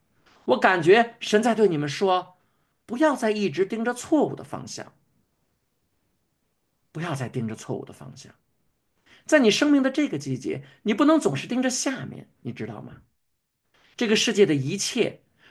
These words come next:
如果你追寻它的本源，创造这个世界的所有的原材料都来自于上面。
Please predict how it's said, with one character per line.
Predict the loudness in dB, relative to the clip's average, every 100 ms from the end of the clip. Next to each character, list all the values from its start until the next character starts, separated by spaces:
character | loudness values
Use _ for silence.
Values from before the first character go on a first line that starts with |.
| _
如 | 2
果 | 4
你 | 4
追 | 2 4 4
寻 | 4 2
它 | 0
的 | 0
本 | -2 -6 -6 -6
源， | -8 -6 -8 -10 _ _ _ _
创 | 2 4
造 | 4 2
这 | 0
个 | -4
世 | -8 -2
界 | 0
的 |
所 | 0 0 0 2
有 | 4
的 | 4
原 | 2 -2
材 | -4 0
料 | 0 -2 -12 _ _
都 | -4
来 | 0 -2
自 | -2 -2
于 | -4
上 | -4 -4 -6 -8
面。 | -10 -14